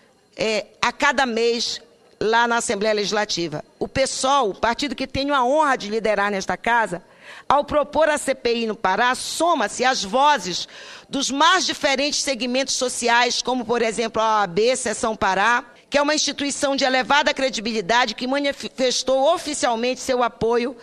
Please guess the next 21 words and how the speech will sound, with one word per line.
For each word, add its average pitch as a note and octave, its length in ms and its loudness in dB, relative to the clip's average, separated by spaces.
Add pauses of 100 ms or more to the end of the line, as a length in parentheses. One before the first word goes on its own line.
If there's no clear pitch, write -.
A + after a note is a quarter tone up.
(320)
e A#3+ 80 -4
seu C#4 220 2
apelo B3 480 0
para A#3+ 260 0
que D#4 140 0
a C#4+ 80 4
mesma C4 560 0
seja B3+ 280 -4
instalada A#3 560 0
o B3 40 -8
quanto D4+ 500 -4
antes B3 320 -4
como A#3+ 240 -2
forma A#3 400 -2
de G#3 120 -6
resgate A3+ 840 0 (360)
da B3 140 2
autoridade A#3 960 0 (340)
e A#3+ 160 -4
da A#3 200 2
legitimidade A3+ 1300 0